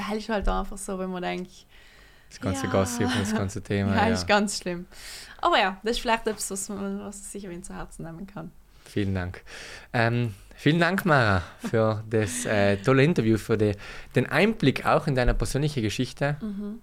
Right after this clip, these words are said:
Speaker 2: die uns gegeben hast, äh, in den echt sehr individuellen, ähm, Prozess von der alten Mara, von der neuen Mara und auch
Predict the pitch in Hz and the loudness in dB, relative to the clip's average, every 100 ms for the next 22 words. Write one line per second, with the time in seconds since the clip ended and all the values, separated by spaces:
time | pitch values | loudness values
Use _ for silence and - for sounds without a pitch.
0 | - 104 101 104 - 104 - - 127 131 | -4 -2 0 -2 -4 -8 -6 -2 0 2
1 | 127 - - - - - - 117 107 127 | 0 -2 -8 -12 -18 -18 -6 -2 -2 0
2 | 117 113 113 117 123 - - 117 120 120 | 0 2 4 4 2 -2 0 4 4 2
3 | 107 110 110 120 135 127 104 - - - | 0 0 4 6 6 4 0 -6 -16 -18
4 | - - 107 101 98 98 - - - 113 | -12 -4 -2 0 0 -4 -14 -18 -4 -2
5 | 101 - 120 - - - 107 101 117 - | 0 2 2 4 2 2 -2 2 0 0
6 | 110 98 98 - 101 98 120 135 107 98 | -2 -2 -2 -4 -4 0 0 0 0 0
7 | 95 95 - - - - - - 104 98 | 0 -2 -6 -10 -14 -14 -12 -6 -2 -2
8 | 95 - - 104 101 | -2 -8 -10 -4 -4